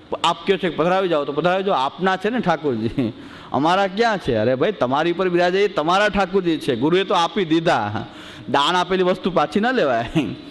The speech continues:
અદે દાન દક્ષસ્થ છે ગુરુ, તમારા ઠાકોરજી છે હો.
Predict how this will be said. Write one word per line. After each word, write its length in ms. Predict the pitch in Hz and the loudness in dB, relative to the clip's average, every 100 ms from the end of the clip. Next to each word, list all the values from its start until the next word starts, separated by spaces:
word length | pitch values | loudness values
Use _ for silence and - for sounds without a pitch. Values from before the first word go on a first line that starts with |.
| - - | -10 -4
અદે 260 | 147 202 | 2 2
દાન 300 | 202 202 208 | 4 2 2
દક્ષસ્થ 460 | 170 160 254 233 - | 0 0 0 0 -2
છે 180 | 208 233 | 2 2
ગુરુ, 420 | 180 185 156 123 | 4 2 2 0
તમારા 380 | 101 120 170 190 | 0 0 2 2
ઠાકોરજી 420 | 160 147 139 127 | 0 -2 0 -2
છે 120 | 113 | 0
હો. 120 | 147 | 0